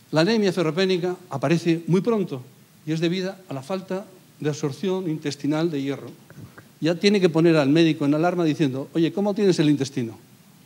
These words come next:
Porque está ahí la causa, no, no es por pérdidas ni menstruales, ni intestinales, ni sangre en las heces, ni ninguna otra cosa.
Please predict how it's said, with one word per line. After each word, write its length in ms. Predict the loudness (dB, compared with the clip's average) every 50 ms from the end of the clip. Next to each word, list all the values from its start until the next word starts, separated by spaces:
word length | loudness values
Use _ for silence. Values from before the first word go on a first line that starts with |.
| -20 -20 -20 -20 -20 -20 -20 -20 -20 -20 -20 _ -20 _ _ _ _ -20 -18 -18
Porque 220 | -18 -16 -16 -18
está 260 | -18 -18 -12 -8 -8
ahí 260 | -6 -6 -6 -6 -8 -8
la 120 | -10 -10
causa, 280 | -8 -8 -8 -8 -8 -10
no, 100 | -10 -10 -8
no 140 | -6 -2 0
es 200 | 2 2 0 0
por 240 | -2 -6 -6 -6 -4
pérdidas 480 | -4 -4 -4 -2 -2 -4 -6 -8 -10 -14 -20 _ _ _ -20 _ _ _ -2
ni 120 | 0 0
menstruales, 680 | 2 0 0 -2 -4 -2 -2 0 0 0 0 0 0 0
ni 120 | 0 0 2
intestinales, 1080 | 2 0 0 0 -2 -2 -4 -8 -8 -8 -8 -6 -6 -4 -4 -4 -4 -4 -4 -4 -4 -4
ni 140 | -4 -4
sangre 380 | -4 -4 -2 0 0 0 0 0
en 60 | -2
las 180 | -2 -2 -4 -2
heces, 360 | -4 -2 -2 -2 -2 -2 0
ni 160 | 0 0 0 -2
ninguna 380 | -2 -4 -6 -6 -6 -8 -8
otra 160 | -10 -12 -14
cosa. 200 | -14 -14 -16 -18